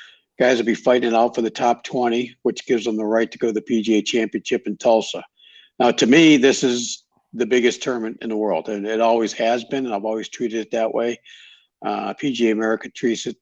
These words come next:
treats us unbelievable once you get to the P G A Championship. Jordan's happened to, you know, share that with me a couple of times. It's,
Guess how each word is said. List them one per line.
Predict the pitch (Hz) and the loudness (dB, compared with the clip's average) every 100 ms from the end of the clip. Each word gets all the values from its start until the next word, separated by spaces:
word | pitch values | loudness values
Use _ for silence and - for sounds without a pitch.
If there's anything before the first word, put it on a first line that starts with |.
| - | -6
treats | 135 127 | -2 -2
us | 117 98 - _ _ - - _ - | -4 -6 -12 _ _ -20 -20 _ 2
unbelievable | 143 131 117 131 113 107 | 6 8 8 8 6 2
once | 110 101 | 2 -2
you | 113 | -4
get | 113 | -4
to | 104 | -4
the | |
P | 92 120 | -4 -2
G | 104 101 | 0 -2
A | |
Championship. | - 120 117 101 110 107 | 0 0 0 -2 -2 -4
Jordan's | - 110 104 98 - _ - | -2 0 -2 -6 -12 _ -8
happened | 110 - 113 117 | -6 -6 -8 -12
to, | 143 _ _ | -18 _ _
you | - _ 113 | -20 _ -8
know, | 107 | -6
share | - 123 113 | -4 -2 0
that | 110 | -2
with | 110 104 | -2 -2
me | 113 | -2
a | 101 | -2
couple | 117 101 | -4 -6
of | 104 | -6
times. | 110 107 104 | -6 -6 -8
It's, | 101 - | -12 -14